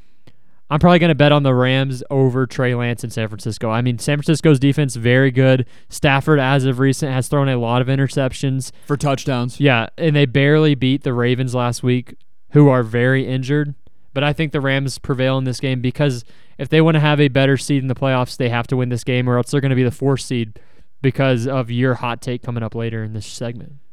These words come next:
Speaker 2: Rams, a four and a half point favorite.
Speaker 1: Yeah.
Speaker 2: I don't think they hit that. I, I think they probably win by three.
Speaker 1: You know, if Jimmy G is a go, I think they have an opportunity to win. But with Trey Lance, I don't think they're gonna win this game. He's not ready.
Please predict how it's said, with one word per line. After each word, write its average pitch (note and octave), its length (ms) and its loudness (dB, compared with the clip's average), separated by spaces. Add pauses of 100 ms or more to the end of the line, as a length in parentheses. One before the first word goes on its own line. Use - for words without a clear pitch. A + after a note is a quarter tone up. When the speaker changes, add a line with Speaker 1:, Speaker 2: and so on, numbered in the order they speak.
Speaker 2:
Rams, F3 460 2
a E3+ 100 4
four F#3 240 0
and E3+ 60 0
a D#3 60 2
half D#3+ 240 0
point D#3 280 0
favorite. A#2+ 720 0 (480)
Speaker 1:
Yeah. A#2+ 240 -10 (380)
Speaker 2:
I F3 100 2
don't G#3 140 4
think A3 180 0
they F3 140 4
hit E3+ 180 2
that. F#3+ 260 0
I, D3 180 2
I E3+ 80 0
think G3+ 180 0
they E3+ 120 0
probably E3 260 2
win C#3+ 160 0
by C3 140 -2
three. C3+ 480 -2
Speaker 1:
You E3+ 80 2
know, G#3 260 6
if E3+ 220 -2
Jimmy G3 320 6
G D#3+ 300 4
is D3 120 2
a C3+ 80 -2
go, B2+ 300 0
I C3 80 0
think C3 200 -4
they B2+ 80 -2
have B2 140 -2
an B2 80 -4
opportunity A#2+ 460 -4
to A#2 80 -4
win. A#2+ 220 -4
But A#2 180 -6
with B2 100 -8
Trey C#3 220 -2
Lance, B2+ 320 -2
I B2+ 100 -4
don't A#2+ 180 -4
think A#2 200 -4
they're A2+ 80 -4
gonna A2+ 160 -4
win A2+ 140 -6
this A2 120 -8
game. A2 160 -6
He's B2+ 160 0
not C3+ 140 -2
ready. A2 340 -4